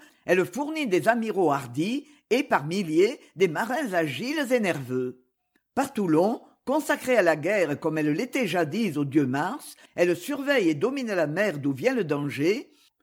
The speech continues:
et sur le quai du port, les vigoureuses cariatides de Puget annoncent la résistance obstinée. Par Marseille, la Levantine, qui s'agite et bourdonne entre ses ballots de marchandises et ses célèbres savonneries,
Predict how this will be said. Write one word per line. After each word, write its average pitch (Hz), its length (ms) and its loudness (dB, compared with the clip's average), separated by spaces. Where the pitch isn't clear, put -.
et 247 180 6
sur 220 200 -2
le 160 100 4
quai 262 180 0
du 180 140 -2
port, 202 440 0
les 175 100 6
vigoureuses 247 600 0
cariatides 214 680 -2
de 139 140 -2
Puget 175 640 0
annoncent 208 520 -2
la 175 140 0
résistance 208 680 -4
obstinée. 135 720 -4
Par 165 200 -2
Marseille, 254 580 0
la 156 140 2
Levantine, 180 800 0
qui 220 120 2
s'agite 269 520 2
et 180 40 10
bourdonne 170 520 2
entre 156 200 -6
ses 147 160 -4
ballots 240 300 2
de 226 80 -2
marchandises 170 840 -4
et 180 80 4
ses - 160 2
célèbres 269 420 2
savonneries, 156 880 -4